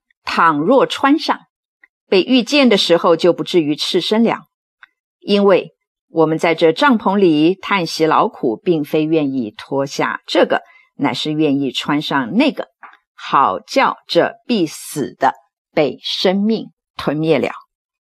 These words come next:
穿衣是什么呢？就是比喻有一天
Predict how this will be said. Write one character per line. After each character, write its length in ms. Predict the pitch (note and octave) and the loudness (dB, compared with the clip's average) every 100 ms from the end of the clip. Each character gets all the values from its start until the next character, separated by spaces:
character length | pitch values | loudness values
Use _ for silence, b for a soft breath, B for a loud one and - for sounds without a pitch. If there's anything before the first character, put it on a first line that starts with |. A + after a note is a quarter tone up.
| _ _ _ _ _ _ - | _ _ _ _ _ _ -10
穿 380 | - F4 F#4 | -2 0 4
衣 80 | F#4+ | 4
是 160 | F#4 B3+ | 4 2
什 120 | F3 | 0
么 100 | C#3 | 0
呢？ 180 | E3+ B3 - _ _ | 0 -2 -4 _ _
就 140 | - E3+ | -4 -2
是 120 | D#3 | -2
比 200 | D3 C#3 | -2 -2
喻 160 | E3 | 0
有 220 | D#3+ C3+ - | -2 -4 -4
一 120 | G3 | -6
天 300 | - C4 | 0 2